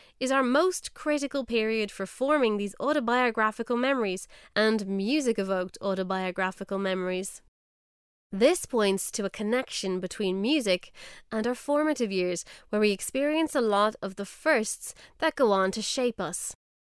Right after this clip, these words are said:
Often, people have songs that trigger these really important milestones in their lives.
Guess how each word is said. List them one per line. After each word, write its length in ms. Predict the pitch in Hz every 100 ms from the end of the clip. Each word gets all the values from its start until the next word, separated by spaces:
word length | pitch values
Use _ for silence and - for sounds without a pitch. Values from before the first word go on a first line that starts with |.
| _ _ _ _ -
Often, 460 | 285 302 226 208 220
people 360 | 285 311 277
have 200 | 233 226
songs 440 | - 196 196 190 185
that 120 | 190
trigger 480 | - 247 247 214 190
these 240 | 185 185
really 400 | 180 233 285 285
important 480 | 262 - 196 185 185
milestones 720 | 185 214 240 - 185 180 185
in 80 | 185
their 140 | 185
lives. 580 | 202 202 190 175 - -